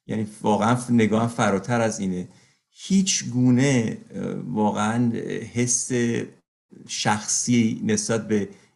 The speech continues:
این دو فرد به طور مشخص ندارم. یعنی واقعاً، اه، حتی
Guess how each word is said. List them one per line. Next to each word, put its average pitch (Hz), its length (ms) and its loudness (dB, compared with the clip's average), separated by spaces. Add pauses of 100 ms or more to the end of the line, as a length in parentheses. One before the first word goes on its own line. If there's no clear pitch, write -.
(100)
این 131 180 2
دو 113 160 0
فرد 123 460 -2
به 107 60 -6
طور 104 180 -8
مشخص 98 640 -6
ندارم. 95 440 0
یعنی 92 120 -6
واقعاً، 101 560 -4 (540)
اه، 104 180 2
حتی 131 640 0